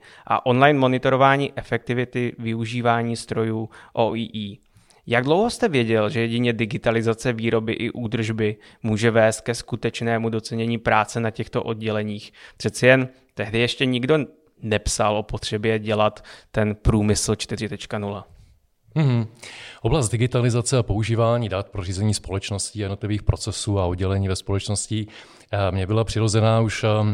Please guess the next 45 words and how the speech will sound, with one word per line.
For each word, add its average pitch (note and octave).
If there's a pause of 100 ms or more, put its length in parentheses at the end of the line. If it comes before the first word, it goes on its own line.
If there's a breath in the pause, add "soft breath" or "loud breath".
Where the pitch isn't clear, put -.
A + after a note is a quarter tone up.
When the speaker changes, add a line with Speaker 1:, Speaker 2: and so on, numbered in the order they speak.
Speaker 2:
od A2
začátku A2
mé G#2+
profesní G#2
kariéry, F2
protože F#2
hned F#2+
po F#2+
vysoké G2
škole, F#2 (440 loud breath)
eh, F#2+
jsem F#2
měl G2+
možnost, G2
eh, G2
přejít G2+
do G2+
managementu, G2
eh, F#2+
výrobní G#2
strojírenské G#2
společnosti F#2+
a A#2+ (440 loud breath)
již A#2+
tedy C3+
na B2
začátku B2
mé B2
profesní -
kariéry G#2
bylo G2+
samozřejmě G2+
důležité F#2+
řídit F#2+
na F#2+
základě F2+
dat. D2 (440 loud breath)
Eh, F2
takže G2
tehdy G#2
jsme G#2+
v -
té G#2+
společnosti G#2
implementovali, G2+